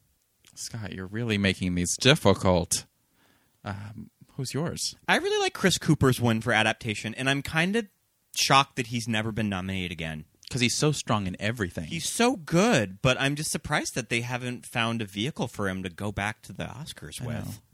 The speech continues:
Speaker 1: Every time he shows up, like, even in Little Women this year, I'm like, "I love Chris Cooper."
Speaker 2: Yeah, so he's my favorite one for one.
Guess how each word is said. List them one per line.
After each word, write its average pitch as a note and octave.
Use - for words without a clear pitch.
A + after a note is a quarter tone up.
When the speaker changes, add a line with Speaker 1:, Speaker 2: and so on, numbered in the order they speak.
Speaker 1:
Every E3+
time G3
he D#3
shows C3+
up, C3+
like, G#2+
even A#2
in G2+
Little G2+
Women G2
this F2
year, F2
I'm F2+
like, G2+
"I A#3
love F#2
Chris -
Cooper." F2
Speaker 2:
Yeah, A2
so D3+
he's A3
my F3
favorite C3
one A2+
for A#2
one. F2+